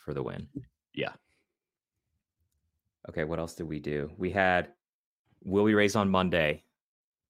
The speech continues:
Speaker 1: That's what we predicted. I said, "No, we will race on Sunday night, but it'll go to, like, one A M." So I guess that sort of means we would race into Monday. That was wrong.
Speaker 2: Yep.
Speaker 1: You said we would have no rain at all, and we would just get everything in on Sunday afternoon.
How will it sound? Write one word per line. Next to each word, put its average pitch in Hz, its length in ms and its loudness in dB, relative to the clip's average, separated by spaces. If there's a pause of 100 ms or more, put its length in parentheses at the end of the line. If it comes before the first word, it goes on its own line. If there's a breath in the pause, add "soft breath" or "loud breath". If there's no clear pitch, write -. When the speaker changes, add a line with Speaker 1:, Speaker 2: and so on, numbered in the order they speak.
(180)
Speaker 1:
That's - 100 -20
what 90 100 0
we 80 80 0
predicted. 80 560 -4 (640)
I 95 120 4
said, 104 360 2 (160)
"No, 95 300 2
we 95 140 2
will 90 160 2
race 90 520 0 (140)
on 87 320 2
Sunday 90 320 -2
night, 85 300 0
but 87 100 0
it'll 85 140 2
go 82 220 0
to, 85 140 -6
like, 82 220 0
one 85 220 0
A 85 120 2
M." 85 260 0
So 90 140 -2
I 82 60 2
guess 80 380 -4
that - 180 0
sort 87 220 0
of 87 100 -4
means 98 240 -2
we 101 80 0
would 98 80 0
race 101 240 0
into 107 180 0
Monday. 107 440 2
That 85 240 0
was 78 160 -8
wrong. 78 420 0 (600)
Speaker 2:
Yep. - 160 -2 (800)
Speaker 1:
You 110 220 0
said 123 280 4
we 113 120 4
would 110 120 4
have 104 180 0
no 95 180 2
rain 98 280 2
at 92 120 2
all, 90 300 4
and 90 160 0
we 90 140 0
would 90 120 -2
just 87 220 -6
get 90 140 2
everything 90 480 0
in 87 200 2
on 85 160 0
Sunday 85 320 -2
afternoon. 82 600 -2